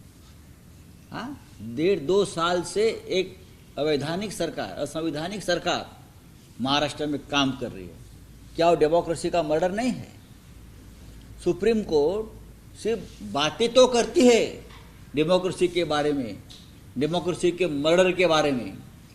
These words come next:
लेकिन डेमोक्रेसी बचाने के लिए और जो डेमोक्रेसी के मर्डरर है उनको फांसी पर लटकाने के लिए सुप्रीम कोर्ट क्या कर रही है, ये हमारा सवाल है जनता की तरफ से।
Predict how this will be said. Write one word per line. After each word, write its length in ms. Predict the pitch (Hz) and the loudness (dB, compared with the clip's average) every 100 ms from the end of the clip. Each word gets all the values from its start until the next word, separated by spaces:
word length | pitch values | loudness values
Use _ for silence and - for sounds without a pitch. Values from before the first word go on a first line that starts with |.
| - - - | -20 -18 -10
लेकिन 600 | 110 131 143 190 214 131 | -4 -2 -2 -4 -6 -2
डेमोक्रेसी 680 | 131 139 160 165 170 - 202 | 0 2 0 0 -4 -4 -6
बचाने 580 | 135 113 131 170 196 208 | -6 -6 -2 0 0 0
के 140 | 196 | 0
लिए 400 | 123 120 165 - - - - - - | 0 -2 -6 -14 -20 -20 -20 -20 -10
और 260 | 131 165 160 | 0 2 2
जो 140 | 185 | 0
डेमोक्रेसी 640 | 156 147 175 180 165 160 175 | 2 0 0 -2 -4 -4 -2
के 140 | 190 | -2
मर्डरर 640 | 139 127 147 214 220 160 | 0 0 6 6 6 4
है 260 | 110 117 143 - - - - - | -4 -10 -12 -16 -18 -20 -20 -6
उनको 340 | 147 151 196 208 | -4 -2 2 0
फांसी 520 | - 151 143 - 175 | 0 -6 -4 2 0
पर 180 | 175 202 | 2 -2
लटकाने 560 | 143 147 - 202 190 | 0 -2 0 0 0
के 140 | - 143 | -2 -2
लिए 380 | 127 160 208 - - - - | -2 -4 -8 -14 -20 -20 -10
सुप्रीम 380 | 156 143 165 156 | -8 -2 0 0
कोर्ट 320 | 147 190 160 | -2 -6 -4
क्या 160 | 165 151 | 4 4
कर 260 | - 131 104 | 4 -4 -6
रही 160 | 90 | -10
है, 200 | 82 - - - - | -14 -18 -20 -20 -8
ये 60 | 143 | -4
हमारा 480 | 139 135 147 147 185 | -2 0 0 0 -2
सवाल 480 | - 135 139 151 135 | -4 -8 -6 -4 -4
है 200 | 147 127 | -6 -4
जनता 300 | 123 113 123 | -6 -4 -8
की 160 | - | -8
तरफ 320 | 117 117 117 - | -10 -10 -12 -14
से। 140 | 95 | -18